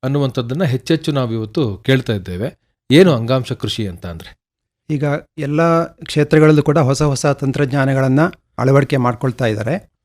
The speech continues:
Speaker 2: ಇದರಲ್ಲಿ ಕೃಷಿ ಕೂಡ ಇದಕ್ಕೆ ಹೊರತಾಗಿಲ್ಲ. ಕೃಷಿಯಲ್ಲಿ ಅದರಲ್ಲೂ ಹೆಚ್ಚಾಗಿ ಬಯೋಟೆಕ್ನಾಲಜಿ ಅಥವಾ ಜೈವಿಕ ತಂತ್ರಜ್ಞಾನದಿಂದ ಹೊಸ ತಂತ್ರಜ್ಞಾನಗಳನ್ನ ಉಪಯೋಗಿಸ್ತಾ ಇದ್ದಾರೆ. ಇದರಲ್ಲಿ ಅತ್ಯಂತ ಪ್ರಚಲಿತವಾಗಿರುವಂಥ ಮತ್ತು ಪ್ರಪಂಚದಾದ್ಯಂತ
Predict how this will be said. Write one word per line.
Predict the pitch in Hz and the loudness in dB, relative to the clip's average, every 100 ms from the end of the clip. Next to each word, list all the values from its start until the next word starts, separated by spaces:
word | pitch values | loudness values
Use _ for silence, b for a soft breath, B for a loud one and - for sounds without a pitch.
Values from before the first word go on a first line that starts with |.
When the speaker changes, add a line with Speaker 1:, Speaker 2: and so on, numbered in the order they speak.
| _ | _
Speaker 2:
ಇದರಲ್ಲಿ | 165 165 156 | -4 -2 -2
ಕೃಷಿ | - 156 196 | -2 2 2
ಕೂಡ | 175 160 | 4 4
ಇದಕ್ಕೆ | 147 - | 2 2
ಹೊರತಾಗಿಲ್ಲ. | 131 123 - 143 123 107 160 - _ _ | -2 -2 -2 -2 -2 -4 -10 -14 _ _
ಕೃಷಿಯಲ್ಲಿ | - 151 196 185 190 | -8 -2 0 2 2
ಅದರಲ್ಲೂ | 160 143 170 175 175 | 0 2 2 4 4
ಹೆಚ್ಚಾಗಿ | 139 - 151 180 139 117 _ _ | 4 4 4 4 2 0 _ _
ಬಯೋಟೆಕ್ನಾಲಜಿ | 135 170 185 170 - 147 131 | 4 6 6 4 2 2 2
ಅಥವಾ | 120 135 143 | 0 -2 -4
ಜೈವಿಕ | 127 143 170 180 | -2 2 4 4
ತಂತ್ರಜ್ಞಾನದಿಂದ | 175 147 139 143 123 131 135 123 123 160 - _ _ _ - | 2 0 0 -2 -2 -4 -4 -4 -2 -4 -6 _ _ _ -8
ಹೊಸ | 143 180 | -2 2
ತಂತ್ರಜ್ಞಾನಗಳನ್ನ | 170 - - 143 147 135 139 135 131 127 165 226 _ - | 2 2 0 2 2 2 0 0 -2 -2 -4 -6 _ -10
ಉಪಯೋಗಿಸ್ತಾ | 143 165 131 - | 2 4 4 0
ಇದ್ದಾರೆ. | 117 101 107 - _ - | 0 -2 -8 -14 _ -6
ಇದರಲ್ಲಿ | 143 190 196 190 196 202 | -2 2 2 2 0 -2
ಅತ್ಯಂತ | - 127 135 180 190 190 | -8 -14 -4 -2 0 -2
ಪ್ರಚಲಿತವಾಗಿರುವಂಥ | 143 135 147 156 160 151 143 147 147 139 160 | -2 0 2 4 4 4 4 4 2 0 -2
ಮತ್ತು | 170 135 - | -4 -4 -6
ಪ್ರಪಂಚದಾದ್ಯಂತ | - 139 160 160 165 147 139 135 139 | -6 -4 -2 0 2 2 2 2 2